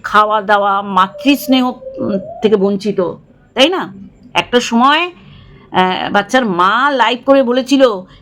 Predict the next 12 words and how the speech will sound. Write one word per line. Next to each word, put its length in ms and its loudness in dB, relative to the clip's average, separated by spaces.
"কেউ 200 4
বাচ্চাটাকে 480 0
কিছু 220 0
দেবেন 280 2
না, 500 2
বাচ্চাটা, 720 2
উম, 180 -6
জন্মদিন 480 0
আসছে, 320 -2
কেউ 300 4
দেবেন 260 0
না।" 340 -6